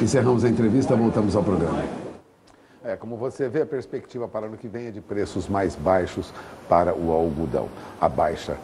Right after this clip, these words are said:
ocorre agora e deve ser mais acentuada nos valores pagos ao produtor de algodão já no ano que vem. Bom, enquanto isso, nós temos café negociado lá na Bolsa de Nova York. Meu diretor alertava agora,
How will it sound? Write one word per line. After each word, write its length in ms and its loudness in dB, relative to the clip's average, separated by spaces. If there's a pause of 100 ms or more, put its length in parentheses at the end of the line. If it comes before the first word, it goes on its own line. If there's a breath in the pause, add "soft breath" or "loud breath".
(140)
ocorre 420 6
agora 400 4 (200 loud breath)
e 80 0
deve 280 2
ser 160 0
mais 240 0
acentuada 800 2
nos 160 -2
valores 340 2
pagos 380 2
ao 80 -2
produtor 340 -4
de 80 -4
algodão 340 -2 (260 loud breath)
já 200 2
no 120 0
ano 100 -2
que 100 -6
vem. 240 -6 (400 loud breath)
Bom, 180 8
enquanto 500 8
isso, 300 6
nós 200 6
temos 420 4
café 540 6 (220)
negociado 720 6
lá 120 6
na 80 6
Bolsa 320 2
de 100 -2
Nova 240 4
York. 320 8
Meu 120 4
diretor 360 8
alertava 480 8
agora, 320 8